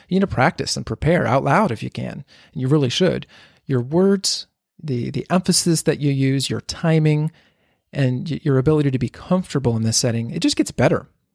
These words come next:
as you repeat your story, your narrative, the points that you want to get across. So practicing out loud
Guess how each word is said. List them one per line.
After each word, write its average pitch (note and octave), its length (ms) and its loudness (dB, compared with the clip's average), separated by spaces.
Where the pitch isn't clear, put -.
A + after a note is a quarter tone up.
as B2+ 140 0
you B2+ 100 4
repeat C3+ 380 0
your B2 300 0
story, E3+ 360 0
your A#2+ 180 -2
narrative, A#2+ 460 0
the A#2 60 -4
points D3 360 -2
that - 120 -4
you C#3 100 0
want A#2+ 100 2
to A#2 60 0
get A2+ 160 -2
across. - 380 -6
So B2 100 0
practicing F#3 600 0
out B2+ 200 2
loud A#2+ 360 2